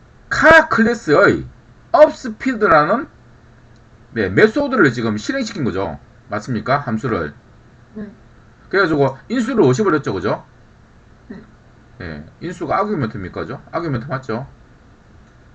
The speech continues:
Speaker 1: 예, 인자라고 해야 되나? 인수해야 되나? 인수라고 해야 되나? 좀 헷갈리는데 인자? 인자가 맞는지 인수가 맞는지 모르겠습니다.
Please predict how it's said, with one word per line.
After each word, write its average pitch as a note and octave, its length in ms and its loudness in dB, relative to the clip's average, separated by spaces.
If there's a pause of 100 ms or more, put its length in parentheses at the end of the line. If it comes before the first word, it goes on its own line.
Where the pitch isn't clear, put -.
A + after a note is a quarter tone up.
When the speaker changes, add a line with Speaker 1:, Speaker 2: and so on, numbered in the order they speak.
(520)
Speaker 1:
예, F2 180 -10
인자라고 A#3 500 0
해야 C3+ 80 0
되나? G#2+ 180 -2
인수해야 F#3 400 -4
되나? A#2+ 200 -4
인수라고 G3+ 460 -4
해야 A2+ 80 0
되나? F#2+ 200 -4
좀 G#2+ 160 -10
헷갈리는데 A#2+ 640 -4 (640)
인자? F3 500 -6
인자가 G#3+ 260 -2
맞는지 C3+ 300 -4
인수가 F3 220 -8
맞는지 A2+ 220 -4
모르겠습니다. F2 600 -10